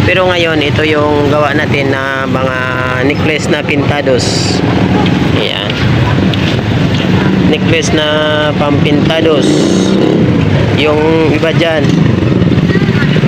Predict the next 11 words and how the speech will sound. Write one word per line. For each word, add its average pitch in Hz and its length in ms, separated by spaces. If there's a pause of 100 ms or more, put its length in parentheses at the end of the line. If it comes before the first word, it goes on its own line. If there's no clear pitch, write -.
(360)
yung 131 160
mahilig 135 400
sa 139 180 (1900)
mga 151 260 (1000)
burloloy, 160 760 (960)
may 156 100
mga 156 220
event-event 170 680 (140)
ay 139 480 (1040)
Pwede 151 240
maka-request 151 800